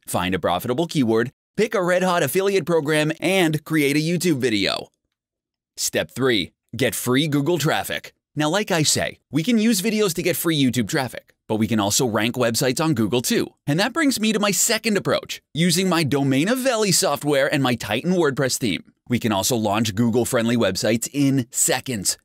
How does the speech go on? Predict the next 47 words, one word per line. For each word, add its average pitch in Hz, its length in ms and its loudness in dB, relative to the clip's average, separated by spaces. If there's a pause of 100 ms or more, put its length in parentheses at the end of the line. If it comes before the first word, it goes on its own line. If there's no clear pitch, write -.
(120)
Now, 147 200 2
here's 226 260 2
how 196 100 0
it 185 80 -2
works. - 380 -4 (240)
First, 107 360 -2
I 107 80 0
use 113 240 2
my 113 220 2
Domainavelli 117 680 2
software 123 460 0
to 135 60 -2
find 127 200 0
the 117 60 0
best 110 300 -2
domain 196 280 0
names 160 220 0
for - 220 -4
each 160 280 -4
keyword. 147 520 -2 (200)
Domainavelli 190 600 2
runs 151 240 2
over 143 240 2
one 139 160 0
hundred 135 400 0
domain 151 360 2
searches 85 440 -2
to 110 100 -10
find 92 160 -4
the 92 60 -4
best 87 300 -6
available 113 400 0
domain 110 340 2
name. - 260 -4 (140)
Now 104 140 -2
we 107 80 0
simply 113 340 -2
register 104 560 0
our 104 80 0
domain 135 320 0
name 95 300 0
and 131 100 2
install 131 540 0
my 156 160 0
done-for-you 151 640 0
Titan 156 340 -2
theme. 117 380 -2